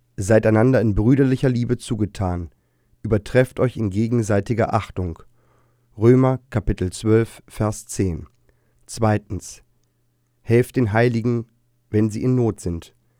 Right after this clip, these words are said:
Gewährt jederzeit Gastfreundschaft. Römer Kapitel zwölf, Vers dreizehn. Drittens, vergeltet niemand Böses mit Bösem. Seid allen Menschen gegenüber auf Gutes bedacht.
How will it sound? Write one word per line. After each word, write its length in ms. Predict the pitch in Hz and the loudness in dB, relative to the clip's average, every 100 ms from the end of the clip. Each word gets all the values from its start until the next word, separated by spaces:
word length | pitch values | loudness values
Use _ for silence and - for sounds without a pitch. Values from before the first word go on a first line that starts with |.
| _ _ _ | _ _ _
Gewährt 380 | 107 101 110 107 | -2 2 2 2
jederzeit 540 | 104 120 117 113 107 | 0 0 0 -4 -2
Gastfreundschaft. 960 | 101 101 - 98 92 87 - 90 - - _ _ _ _ _ | -4 -4 -10 -6 -4 -4 -8 -10 -12 -20 _ _ _ _ _
Römer 400 | 110 123 131 131 - | 4 4 4 -2 -8
Kapitel 400 | - 104 107 - | -8 -4 -4 -4
zwölf, 540 | 90 - 110 113 - - | -8 -2 0 0 -6 -20
Vers 360 | - 117 110 - | -6 -2 -2 -4
dreizehn. 600 | 101 92 - - 85 85 _ _ _ _ _ _ _ _ | -6 -6 -6 -10 -8 -12 _ _ _ _ _ _ _ _
Drittens, 580 | - 117 113 90 - - _ _ _ _ _ _ _ _ _ _ _ | 0 0 0 -10 -10 -20 _ _ _ _ _ _ _ _ _ _ _
vergeltet 560 | - 104 110 113 113 | -4 2 2 0 -2
niemand 440 | 117 123 131 127 98 | -2 2 2 0 0
Böses 400 | 110 110 113 - | 0 0 -4 -4
mit 180 | 117 | -4
Bösem. 500 | - 117 92 90 85 - _ _ _ _ | 2 0 2 -4 -8 -14 _ _ _ _
Seid 300 | - 107 110 | -4 -2 0
allen 260 | - 117 127 | 2 2 4
Menschen 440 | 113 113 - 117 | 2 -2 -4 -6
gegenüber 560 | 104 107 117 117 110 - | -4 -4 -4 -2 -2 -4
auf 160 | - | -8
Gutes 340 | - 113 110 - | -8 -6 -6 -8
bedacht. 560 | 98 92 - - - | -8 -8 -10 -14 -20